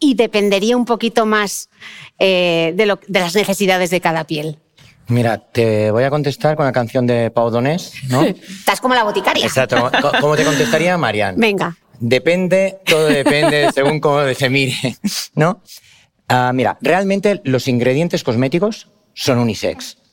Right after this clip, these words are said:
Speaker 2: No hay ingredientes para hombres, no hay ingredientes para mujeres, ¿no? Al fin y al cabo, dependiendo de la persona que tengamos que atender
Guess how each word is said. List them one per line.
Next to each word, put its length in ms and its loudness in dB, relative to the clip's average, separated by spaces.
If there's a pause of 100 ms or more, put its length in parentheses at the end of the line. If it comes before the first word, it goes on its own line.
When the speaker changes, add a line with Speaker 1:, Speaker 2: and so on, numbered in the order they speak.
(120)
Speaker 2:
No 140 0
hay 100 0
ingredientes 720 0
para 280 0
hombres, 300 0
no 80 0
hay 80 0
ingredientes 480 -2
para 220 -2
mujeres, 400 -4
¿no? 160 -2 (420)
Al 140 -2
fin 140 0
y 20 2
al 80 0
cabo, 360 -2
dependiendo 920 0 (300)
de 680 0 (100)
la 220 0
persona 540 -2
que 80 -8
tengamos 340 -2
que 60 -2
atender 400 0